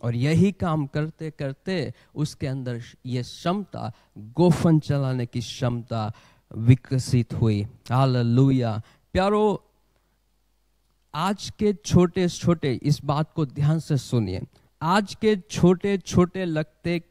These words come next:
काम के प्रति हमारी वफादारी कल के बड़े विजयों के लिए हम में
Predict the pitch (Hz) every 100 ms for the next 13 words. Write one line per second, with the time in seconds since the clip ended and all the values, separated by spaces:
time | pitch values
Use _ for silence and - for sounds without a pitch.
0 | _ 156 151 160 - 156 - - 208 -
1 | 135 139 - _ _ 135 147 175 202 233
2 | 226 175 143 131 117 113 110 123 214 -
3 | _ _ - 151 170 165 165 127 117 143
4 | 214 254 214 185 - 165 151 123 113 110
5 | 107 110 _ _ - 160 208 185 117